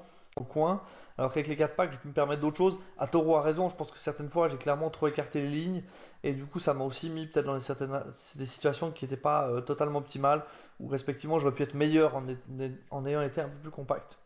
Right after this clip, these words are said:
J'ai quand même l'impression qu'avec la liste paysan, le score dépend, euh, pas mal de le, la décision, la volonté de l'adversaire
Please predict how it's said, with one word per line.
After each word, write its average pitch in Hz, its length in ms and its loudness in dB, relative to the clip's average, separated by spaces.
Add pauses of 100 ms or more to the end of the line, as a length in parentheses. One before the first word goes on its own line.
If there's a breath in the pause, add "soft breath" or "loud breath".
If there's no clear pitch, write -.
(520 loud breath)
J'ai - 80 -12
quand 180 80 2
même 190 80 4
l'impression 196 400 2
qu'avec 165 240 0
la 156 40 0
liste 156 160 -4
paysan, 170 280 2
le 165 80 2
score 180 320 2
dépend, 151 600 -4
euh, 131 80 -6
pas 151 160 2
mal 170 300 4
de 143 100 -2
le, 131 460 -4
la 135 200 4
décision, 160 580 0
la 143 80 6
volonté 156 320 -2
de 151 40 -4
l'adversaire 143 400 -2